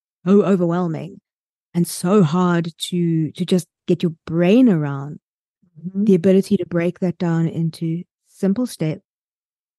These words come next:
Speaker 1: and knowing that all I have to do is to take just the next step. 'Cause taking even a single step forward has meant that it opens up new opportunities.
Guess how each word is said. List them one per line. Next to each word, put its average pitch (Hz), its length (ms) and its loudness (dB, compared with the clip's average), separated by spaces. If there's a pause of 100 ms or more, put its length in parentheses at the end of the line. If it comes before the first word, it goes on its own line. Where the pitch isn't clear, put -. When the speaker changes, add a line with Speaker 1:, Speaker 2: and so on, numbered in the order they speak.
(240)
Speaker 1:
and 175 220 4
knowing 175 360 4
that 165 200 -2
all 202 220 2
I 180 60 2
have 170 200 0
to - 80 -10
do 160 460 -4 (600)
is 175 200 2
to 170 100 -12
take 170 400 -2 (480)
just 175 420 0 (360)
the 180 100 4
next 165 460 0
step. - 360 -8 (340)
'Cause 208 100 0
taking 262 400 2 (200)
even 262 220 4
a 285 80 4
single 247 380 2
step - 260 -2
forward 160 500 -2 (680)
has 175 400 2
meant 170 400 2
that 175 100 -2
it 175 80 -4
opens 170 320 0
up 165 140 0
new 170 120 4
opportunities. 151 720 -6